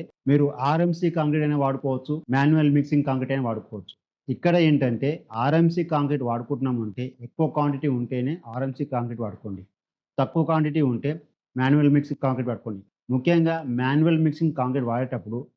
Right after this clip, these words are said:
మీరు ఖచ్చితంగా ఏదైతే, ఏదైతే డిజైన్ మిక్స్ గ్రేడ్ ఉంటుందో ఆ డిజైన్ మిక్స్ గ్రేడ్ ప్రకారమే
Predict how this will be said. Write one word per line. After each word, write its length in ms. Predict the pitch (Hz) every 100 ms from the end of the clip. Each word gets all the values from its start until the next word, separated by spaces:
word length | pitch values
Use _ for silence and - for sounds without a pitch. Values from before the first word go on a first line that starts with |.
| _ _ 117
మీరు 240 | 131 139
ఖచ్చితంగా 600 | - 123 147 160 156 160 165 -
ఏదైతే, 360 | 127 147 147 139 - _ _ -
ఏదైతే 420 | 120 147 156 147 156
డిజైన్ 420 | 127 131 131 160 160
మిక్స్ 200 | 160 -
గ్రేడ్ 240 | 127 139
ఉంటుందో 320 | 123 110 113 123 -
ఆ 140 | 123 120
డిజైన్ 400 | 131 127 160 165
మిక్స్ 200 | 160 117
గ్రేడ్ 260 | 131 139
ప్రకారమే 440 | 143 139 123 123